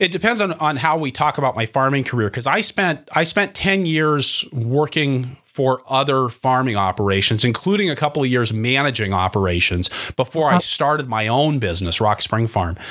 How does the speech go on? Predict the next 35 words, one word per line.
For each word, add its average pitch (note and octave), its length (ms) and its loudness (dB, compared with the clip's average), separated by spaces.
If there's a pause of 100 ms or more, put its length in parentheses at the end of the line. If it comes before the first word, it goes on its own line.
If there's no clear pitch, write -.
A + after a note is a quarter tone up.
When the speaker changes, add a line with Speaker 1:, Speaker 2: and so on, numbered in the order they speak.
(240)
Speaker 1:
So E3+ 380 2
Speaker 2:
Mm-hmm. F3 120 6 (720)
Speaker 1:
I, A#3 180 0
I A3 120 0
guess A#3 160 2
I G3+ 100 2
would G#3 120 -2
say, E3 440 2
um, A#2 640 0 (1800)
you E3+ 100 -4
know, F3+ 100 2
at, E3 160 0
at, E3+ 220 -2
at E3+ 180 0
Rock E3+ 240 2
Spring C#3 240 0
Farm, C3+ 280 0
that B2+ 160 2
employee C3 460 0
management G#2 480 0
issue F#2 220 0
was, F#2 200 0
was A2 240 -2
one A2 140 0
of G2+ 80 0
the G2 60 -2
biggest C#3 340 0
lessons. C3 220 2
But B2 120 0
since D#3 200 -2
I F3 100 0
already A#3 260 0
talked C#3+ 400 -2
about F#2 300 -2
that, D#2+ 320 -4